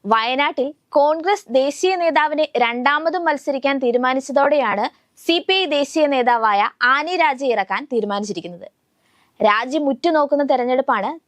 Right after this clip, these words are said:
തൃശൂരിൽ നടക്കാനിരിക്കുന്നത്. ബി ജെ പിയുടെ സ്ഥാനാർത്ഥിയായി സുരേഷ് ഗോപിയാണ് മത്സരരംഗത്ത്. പ്രധാനമന്ത്രി നരേന്ദ്രമോദിയുടെ പ്രത്യേക താൽപര്യത്തിൽ മത്സരിക്കുന്ന സുരേഷ് ഗോപിയെ നേരിടാൻ ശക്തനായ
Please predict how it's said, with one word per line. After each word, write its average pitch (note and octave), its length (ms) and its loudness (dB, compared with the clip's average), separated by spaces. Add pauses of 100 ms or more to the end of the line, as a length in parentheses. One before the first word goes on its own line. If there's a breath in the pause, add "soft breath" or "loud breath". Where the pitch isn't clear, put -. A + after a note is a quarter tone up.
തൃശൂരിൽ B3 460 2 (100)
നടക്കാനിരിക്കുന്നത്. F3+ 720 -4 (640 soft breath)
ബി E4 180 4 (120)
ജെ A4+ 160 4
പിയുടെ G#4+ 280 2
സ്ഥാനാർത്ഥിയായി D#4+ 680 2 (260)
സുരേഷ് C#4+ 460 2
ഗോപിയാണ് D4 480 0 (180)
മത്സരരംഗത്ത്. F#3 680 -4 (680 soft breath)
പ്രധാനമന്ത്രി F#4 640 2 (240)
നരേന്ദ്രമോദിയുടെ E4+ 960 2
പ്രത്യേക D4+ 480 0 (100)
താൽപര്യത്തിൽ D#4 580 0
മത്സരിക്കുന്ന C4+ 540 0
സുരേഷ് B3+ 400 0
ഗോപിയെ D4+ 380 2
നേരിടാൻ A3+ 340 0 (280)
ശക്തനായ E4+ 580 0